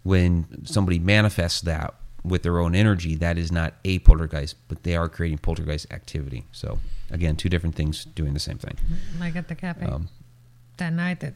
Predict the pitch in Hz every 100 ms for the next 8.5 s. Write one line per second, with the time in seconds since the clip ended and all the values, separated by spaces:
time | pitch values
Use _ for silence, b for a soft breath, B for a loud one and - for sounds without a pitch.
0 | - - - - - 202 185 180 175 190
1 | 185 208 202 202 - - - b b 135
2 | 165 220 220 233 208 180 156 151 147 147
3 | 160 247 269 135 - 120 113 110 - -
4 | 101 98 95 95 - 214 - 180 160 160
5 | - - - - 175 214 202 190 185 185
6 | 185 185 165 - 185 180 165 185 170 -
7 | 196 175 160 190 185 156 151 175 185 160
8 | 147 - - -